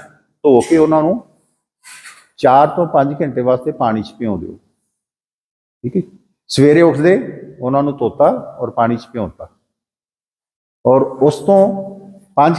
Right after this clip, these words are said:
ਘੰਟੇ ਜਦੋਂ ਉਹਨੂੰ ਹੋ ਜਾਂਦੇ ਨੇ, ਥੋੜ੍ਹੇ ਪਾਣੀ 'ਚ ਭਿਉਣਾ ਹੈ, ਕਿਉਂਕਿ ਉਹ ਪਾਣੀ ਵੇਸਟ ਨਹੀਂ ਕਰਨਾ, ਉਸ ਪਾਣੀ ਨੂੰ ਵੀ ਪੀਣਾ ਹੈ। ਤੇ ਪਹਿਲਾਂ ਆਲੂ ਬੁਖਾਰੇ ਦਾ ਉੱਪਰਲਾ ਹਿੱਸਾ ਜਿਹੜਾ ਹੈ, ਉਹਨੂੰ ਖੂਬ ਚਬਾ ਕੇ ਖਾਣਾ ਹੈ। ਉਹ ਮੂੰਹ ਦੇ ਵਿੱਚ ਡਿਲਿਊਟ ਹੋ ਜਾਣਾ ਚਾਹੀਦਾ, ਉਹਦੇ 'ਚ ਕੋਈ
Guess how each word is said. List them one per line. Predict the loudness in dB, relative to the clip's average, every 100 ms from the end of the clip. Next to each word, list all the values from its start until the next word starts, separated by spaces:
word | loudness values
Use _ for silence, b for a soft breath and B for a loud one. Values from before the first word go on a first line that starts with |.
| 0
ਘੰਟੇ | 0 2
ਜਦੋਂ | 2 2
ਉਹਨੂੰ | 2
ਹੋ | 2 2
ਜਾਂਦੇ | 0 0
ਨੇ, | -2 -4 -10 _ _ _ _ _
ਥੋੜ੍ਹੇ | 2 4 4
ਪਾਣੀ | 4 4
'ਚ | 2 0
ਭਿਉਣਾ | 0 2 2
ਹੈ, | 0 -2 -10
ਕਿਉਂਕਿ | -8 -2
ਉਹ | 0
ਪਾਣੀ | 4 2 2
ਵੇਸਟ | 2 2 2
ਨਹੀਂ | -2 0
ਕਰਨਾ, | 0 2
ਉਸ | 0 0
ਪਾਣੀ | -2 -2 -4
ਨੂੰ | -8
ਵੀ | -10
ਪੀਣਾ | -10 -18 -18
ਹੈ। | -20 _ _ _ _ _ _ _ _ _ _ _ -2
ਤੇ | 0
ਪਹਿਲਾਂ | 4 4 4 4 2
ਆਲੂ | 2 2 2 0
ਬੁਖਾਰੇ | 2 2 4
ਦਾ | 2
ਉੱਪਰਲਾ | 2 0 0 0 -2 -16 -16
ਹਿੱਸਾ | -18 -18 _ -20 -2 2
ਜਿਹੜਾ | 4 4
ਹੈ, | 4
ਉਹਨੂੰ | 2 -2 -4 -4
ਖੂਬ | 0 2 0
ਚਬਾ | 0 2 4 2
ਕੇ | 0
ਖਾਣਾ | -8 -10 -16
ਹੈ। | -18 _ _ _ _ _ _ _ _ _ 0
ਉਹ | 2
ਮੂੰਹ | 4 4
ਦੇ | 4
ਵਿੱਚ | 2 0
ਡਿਲਿਊਟ | 2 4 6
ਹੋ | 4
ਜਾਣਾ | 4 4
ਚਾਹੀਦਾ, | 2 2 4 4
ਉਹਦੇ | 4 2
'ਚ | -4
ਕੋਈ | -4 -2